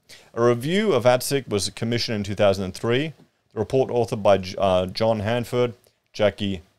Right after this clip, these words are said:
Huggins, and Bob Collins was titled In the Hands of the Regions, a new atsic report in the review of Aboriginal and Torres Strait Islander Commission. And it recommended reforms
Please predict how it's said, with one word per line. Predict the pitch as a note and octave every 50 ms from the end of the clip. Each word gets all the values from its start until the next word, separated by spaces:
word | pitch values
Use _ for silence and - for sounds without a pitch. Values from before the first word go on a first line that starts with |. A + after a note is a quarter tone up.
| -
Huggins, | B2+ B2+ B2+ B2+ C3 B2+ B2+ B2 - - _ _ _ _ -
and | G2 G2 F#2+ F#2 E2+ - _ _
Bob | - G#2 G#2 G#2 G2 F#2+ - _ _ _ _ _ _
Collins | - - C3 C3 B2+ G#2+ G#2 C3+ C#3+ - - - _ _ _ _ _ _ _ _ _ _ _ _ _
was | G#2 G2+ -
titled | - A#2 A#2 A#2 A#2 -
In | A2 G#2+
the | G#2+ G2+
Hands | F#2+ A2+ A#2 B2+ B2+ A2 A#2
of | G2+
the | G#2 G2+
Regions, | G2 G#2+ A2+ A#2+ A2+ F#2+ F#2 F#2 G2+ A2+ G#2+ - - _ _ _ _ _ -
a | F#2+
new | F#2+ G2+ A2+ B2 C3+ C3 - - - - _ _ _ _ _ _
atsic | - A2 G#2 - - A#2+ - -
report | G2+ - _ - A2+ A2+ A#2+ -
in | G#2 G2
the | F#2+
review | F#2+ F#2+ F#2+ F2+ F2+ G2 G#2+ A#2 A#2+ A#2+ A#2+ - _ _ _ _ _ _ _ _ _
of | F#2 -
Aboriginal | - G2+ A2+ A#2 A2+ G#2 G#2 A2 G#2
and | G2+ G2
Torres | - A#2 A2 G2+ -
Strait | - G#2+ F#2+ -
Islander | - F#2 G2+ G2+ G#2 G2+ G2+ F#2+ F#2 F2+ F2 _
Commission. | - G2+ G#2 A#2+ A#2+ - - F2 E2 F2 F2 _ _ _ - - - -
And | - A2+ C3
it | D3+
recommended | D#3+ E3+ F3 E3 - E3+ D#3 D#3 E3 E3 D#3+ C#3 G#2+ F2+ F#2+
reforms | G2+ A2 - - - F3+ F#3 F3+ D3+ G#2+ G2 A2+ D#3+ - -